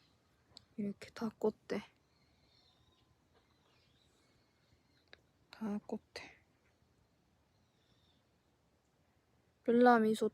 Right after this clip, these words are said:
투 만 원. 앤틱 로즈 레드도 만 원. 사이트에서는 만 이천 원 분양 중입니다. 이렇게 십 센치 화분. 그리고 이거는 타마르셀.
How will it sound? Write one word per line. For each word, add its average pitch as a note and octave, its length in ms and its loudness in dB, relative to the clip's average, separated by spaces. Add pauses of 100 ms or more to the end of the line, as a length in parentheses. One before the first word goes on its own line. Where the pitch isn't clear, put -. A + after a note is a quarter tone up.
투 C#4 380 0
만 G#3 480 0
원. B3+ 580 4 (1400)
앤틱 C4+ 420 4
로즈 G#3+ 320 6 (340)
레드도 A#3 880 6 (420)
만 G3+ 440 4
원. G#3 260 2
사이트에서는 C#4+ 640 6
만 G3+ 180 6
이천 A3 300 0
원 A#3+ 120 2
분양 G3+ 280 -2
중입니다. G#3 640 -6 (1120)
이렇게 - 480 -12
십 - 220 -18
센치 A3+ 380 -6
화분. G#3+ 360 -8 (1300)
그리고 C#4+ 1040 6
이거는 A#3 760 6
타마르셀. G#3+ 880 6